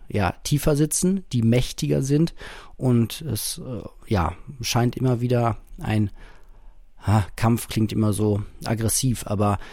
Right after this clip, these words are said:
ein stetiges Bemühen zu sein, da,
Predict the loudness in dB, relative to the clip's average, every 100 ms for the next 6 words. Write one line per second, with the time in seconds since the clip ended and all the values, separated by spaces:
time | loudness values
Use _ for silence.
0 | -16 -4 -2 0 4 2 4 2 2 2
1 | 2 6 6 4 0 0 2 4 2 0
2 | -16 -20 -20 -20 -20 -18 -6 -2 2 4
3 | 4 2